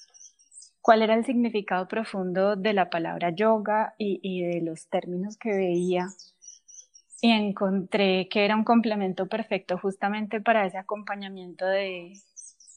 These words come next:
no solamente de los pacientes, sino de mí misma. Y bueno,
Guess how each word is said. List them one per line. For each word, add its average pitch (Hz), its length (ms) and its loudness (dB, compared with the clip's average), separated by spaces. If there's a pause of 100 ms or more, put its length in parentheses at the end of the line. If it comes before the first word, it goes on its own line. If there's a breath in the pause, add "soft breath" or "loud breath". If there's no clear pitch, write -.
(120)
no 208 220 6
solamente 220 480 2
de 233 60 6
los 240 140 2
pacientes, 190 420 -2
sino 214 220 -4
de 180 80 -2
mí 175 100 -2
misma. 185 480 2 (840)
Y 208 160 0
bueno, 180 380 -2